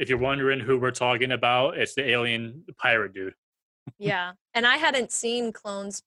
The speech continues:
Speaker 2: um, prior to Galaxy's Edge, and of course, we just explained why, 'cause I couldn't get into season one. But, um, once I had, you know, gone to the parks and seen Hondo, I was like, "Cool, I don't know who this guy is." Like, he's just a new character to me. And then seeing him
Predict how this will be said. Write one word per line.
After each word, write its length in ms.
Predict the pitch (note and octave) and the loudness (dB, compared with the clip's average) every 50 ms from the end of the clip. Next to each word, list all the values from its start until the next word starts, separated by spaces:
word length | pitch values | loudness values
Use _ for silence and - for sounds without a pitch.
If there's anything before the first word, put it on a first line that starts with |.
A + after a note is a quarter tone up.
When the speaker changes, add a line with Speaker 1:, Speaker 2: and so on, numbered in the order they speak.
| _ _ - | _ _ -4
Speaker 2:
um, 360 | G3+ F#3+ F#3+ F#3 F#3 F#3 F#3+ _ _ _ _ _ _ | -4 -2 -2 -4 -6 -10 -16 _ _ _ _ _ _
prior 320 | _ - G#3 G#3 G#3+ G#3+ G#3 | _ 2 4 6 6 6 4
to 240 | - - G#3 G3 G3 | 4 2 2 2 2
Galaxy's 520 | - G#3+ G#3 G#3 G#3 G3+ - - G#3 F#3 | 0 2 2 2 2 0 -2 -4 -2 0
Edge, 200 | G3+ F#3+ F#3+ F#3+ | 0 0 0 0
and 160 | G3 F#3+ F#3 - - | -4 -6 -8 -8 -6
of 180 | - G#3 G3 - | -6 -6 -4 -2
course, 300 | - G3 F#3+ F#3+ - - | 0 0 2 0 0 0
we 160 | G#3 G3+ G3+ | 0 0 0
just 200 | F#3+ G#3 G3 - | 0 0 -2 -4
explained 340 | G3+ - - - G3 F#3+ F#3+ | -4 -6 -4 -2 -2 0 0
why, 220 | F#3+ F3+ F3 F3+ | 0 0 0 0
'cause 160 | - - F#3+ F3+ | -2 -6 -8 -10
I 80 | F3+ | -8
couldn't 220 | - F#3+ F#3+ F#3 F3+ | -6 -6 -6 -6 -6
get 140 | F#3+ F3+ | -6 -8
into 180 | F#3 F3 F3 F3+ | -8 -10 -14 -12
season 320 | - - - F#3 - F#3 F3+ | -12 -12 -12 -12 -14 -12 -8
one. 300 | F#3 F#3 F3 E3+ F#3 E3+ - | -6 -6 -6 -8 -10 -10 -6
But, 220 | F3+ - - - _ _ _ _ _ _ _ _ _ _ _ - | -6 -4 -6 -6 _ _ _ _ _ _ _ _ _ _ _ -2
um, 300 | G#3 G3 F#3+ F#3 F#3 F3 | 0 0 0 0 -4 -8
once 360 | - G#3+ A3 A#3 A#3+ B3 - B3 | -4 0 2 2 4 4 4 4
I 380 | G#3+ G#3+ G3+ G3+ G3 G3 F#3+ - | 4 4 4 4 4 2 0 -4
had, 280 | - - G#3+ G#3+ G3+ G3+ _ _ | -4 -2 0 0 0 -2 _ _
you 100 | G#3 G3+ | -2 0
know, 120 | F#3+ F#3 | 0 2
gone 160 | F3+ G#3+ A3 A3+ | 2 2 2 4
to 60 | G#3 | 4
the 100 | G#3 G#3 | 2 0
parks 320 | - - A3+ A3+ G#3+ - A3 | 2 4 4 4 4 2 2
and 140 | G3 F#3+ - | 0 2 2
seen 460 | - - A3 G#3+ G#3+ G#3 G3+ G3 G3 - _ _ _ _ _ _ _ - | 2 2 2 2 2 0 0 -2 -4 -8 _ _ _ _ _ _ _ 0
Hondo, 320 | G#3+ A#3 A#3+ A#3+ A3+ G#3+ G3+ | 2 4 4 6 6 6 6
I 120 | G3+ G3+ | 6 4
was 100 | G3+ G#3 | 4 2
like, 140 | G#3+ F#3+ - _ | 0 0 -2 _
"Cool, 200 | - C#4 C4 A#3+ G3+ | 2 4 6 6 6
I 160 | G3 G3 G3+ | 6 6 4
don't 120 | G3+ G#3 G3+ | 4 4 2
know 80 | G3+ | 2
who 60 | G#3+ G3+ | 2 2
this 140 | G3 G3 - | 2 0 2
guy 200 | - G3+ G3 G3 | 2 4 4 4
is." 320 | G3 G3+ G3+ F#3 F3+ F3 | 4 4 4 4 2 0
Like, 220 | G3+ F#3 F3+ - _ | -2 -2 -4 -4 _
he's 160 | - F#3+ F3+ F#3 | -4 -4 -4 -4
just 140 | F#3 - | -6 -6
a 40 | G3 | -4
new 120 | F#3+ G3 F#3+ | -2 -2 -2
character 400 | - G3+ - F#3+ F#3+ - A3+ A3+ | -2 -2 -4 -4 -2 0 0 0
to 80 | A3 A#3 | 0 0
me. 180 | A#3+ A#3+ A#3+ A#3 | 2 2 2 2
And 100 | A3 G#3+ | 2 0
then 140 | G3 G3 F#3+ | -2 -4 -4
seeing 400 | - - - A#3 A3 A3 A3 G#3+ | -4 -2 2 2 4 4 2 2
him 320 | G#3+ G#3 A3 G3+ G3 G3 | 0 0 0 0 0 0